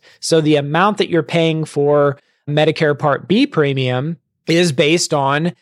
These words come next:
your income two years ago. So when essentially your husband was sixty-three years old, in that year, that tax year is what they would look at. And I bet if you went back and looked at taxes or earnings for two years ago,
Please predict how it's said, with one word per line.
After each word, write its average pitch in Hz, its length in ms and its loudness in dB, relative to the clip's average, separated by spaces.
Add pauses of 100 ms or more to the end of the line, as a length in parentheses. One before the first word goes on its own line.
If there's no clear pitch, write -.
(120)
your 175 320 0
income 190 600 0
two 185 300 -2
years 165 520 2
ago. 131 460 -4 (140)
So 165 260 2
when 156 640 0 (160)
essentially 143 500 0
your 147 140 2
husband 143 320 0
was 127 120 -2
sixty-three 160 760 -4
years 151 420 0
old, 120 380 0 (320)
in 151 320 0
that 170 320 2
year, 160 400 2
that 139 200 0
tax 208 360 -4
year 117 160 -4
is 123 120 -4
what 139 200 -2
they 127 100 -2
would 127 180 -4
look 240 240 -2
at. - 240 -8 (440)
And 147 440 2 (520)
I 143 100 2
bet 165 300 2
if 190 120 0
you 170 140 2
went 156 240 -2
back 165 400 0
and 139 240 -4
looked 202 300 0
at 139 280 -2
taxes 156 640 -2
or 147 260 -2
earnings 165 460 0
for 139 400 -4
two 175 220 0
years 160 400 2
ago, 127 440 2